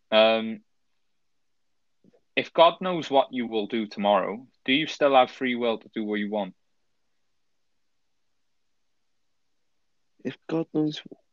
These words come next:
Speaker 2: what I'm gonna do tomorrow,
Speaker 1: Because God is
Speaker 2: will I do what I want?
Speaker 1: omnipotent. He knows everything. Everything he
Speaker 2: Yeah.
Speaker 1: does is on purpose. Nothing. He doesn't do anything by accident.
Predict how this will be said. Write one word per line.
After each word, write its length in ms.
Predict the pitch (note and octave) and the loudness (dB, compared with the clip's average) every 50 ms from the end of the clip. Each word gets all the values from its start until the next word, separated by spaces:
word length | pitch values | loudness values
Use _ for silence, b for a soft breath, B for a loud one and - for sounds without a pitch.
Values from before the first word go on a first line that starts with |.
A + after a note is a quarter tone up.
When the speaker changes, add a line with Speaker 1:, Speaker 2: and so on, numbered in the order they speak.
| _ _ _ | _ _ _
Speaker 2:
what 180 | - C3 C#3 | -6 -2 0
I'm 140 | C3 C3 B2+ | 0 0 2
gonna 200 | B2+ C3 B2 B2+ | 0 0 0 0
do 180 | - - C3 B2+ | 0 0 -2 -2
tomorrow, 380 | - A#2+ A#2+ A#2 A#2+ A2 G#2+ | -2 -6 -6 -4 -4 -4 -4
Speaker 1:
Because 360 | G2 - - D3 D#3 C3+ - - _ _ _ _ _ _ _ _ _ _ _ _ | -6 -4 0 0 0 0 -2 -6 _ _ _ _ _ _ _ _ _ _ _ _
God 260 | - F3 F3+ G3+ G#3 | 4 6 6 6 4
is 240 | F#3 F3 D#3 - - _ | 0 -6 -6 -8 -14 _
Speaker 2:
will 180 | - - A#2 A#2+ A#2 | -4 -2 0 2 2
I 80 | C#3 C#3+ | 2 2
do 80 | B2 | 2
what 120 | A#2 A#2+ B2 | 2 0 0
I 40 | A#2+ | 0
want? 280 | A#2 A#2+ A#2 A2 A2 A2 | -2 -2 -4 -4 -4 -8
Speaker 1:
omnipotent. 240 | G#2+ A2 C3+ - _ _ - _ _ _ _ _ _ _ _ _ _ _ _ _ _ _ _ _ _ _ _ _ _ _ _ _ _ _ _ _ _ _ | -10 -12 -14 -20 _ _ -20 _ _ _ _ _ _ _ _ _ _ _ _ _ _ _ _ _ _ _ _ _ _ _ _ _ _ _ _ _ _ _
He 80 | _ A#2 | _ -6
knows 360 | A2+ B2 C#3 D3+ C#3+ C3 A#2+ _ _ - | -2 0 0 0 -2 -8 -14 _ _ -2
everything. 600 | B2+ B2+ A2+ A2 A#2 G#2+ - A#2 A2+ A#2+ C3+ - _ _ _ _ _ _ _ _ _ _ _ _ _ _ _ _ _ _ _ _ _ _ _ - | -2 -2 -2 -4 -10 -10 -8 -10 -10 -10 -12 -16 _ _ _ _ _ _ _ _ _ _ _ _ _ _ _ _ _ _ _ _ _ _ _ -8
Everything 340 | A#2 A#2 A#2 - C3+ - | -8 -8 -8 -10 -8 -6
he 80 | A#2+ A2+ | -4 -4
Speaker 2:
Yeah. 80 | - - | -2 0
Speaker 1:
does 240 | C3 B2 A#2 A2+ | 0 0 0 0
is 100 | A2 A2 | -2 -2
on 160 | A#2 A2 A2 G#2+ | -2 -2 -2 -6
purpose. 720 | - - A#2+ A#2 A#2 - - A#2 B2 - - - - _ _ _ _ _ _ | -4 0 2 2 2 0 -2 -6 -8 -8 -14 -20 -20 _ _ _ _ _ _
Nothing. 360 | - A2+ G#2+ G2 B2 A#2 A2 - | -6 -6 -6 -4 -6 -10 -10 -12
He 80 | - | -12
doesn't 280 | G#2 - B2 A2 A#2 A#2 | -2 -2 -2 -2 -2 -6
do 140 | G#2+ A#2 B2 | -2 2 2
anything 520 | A#2+ A#2+ A#2+ A#2+ A#2 - B2+ A#2+ A#2+ A#2 A2+ | 2 2 2 -4 -6 -6 -8 -6 -6 -2 2
by 180 | A2+ G#2+ G#2+ | 4 4 4
accident. 680 | G#2+ A2 A#2 - _ - - A2+ G2+ G#2+ G#2 A#2 A2+ | 4 2 0 -8 _ -16 -16 -8 -6 -6 -6 -6 -10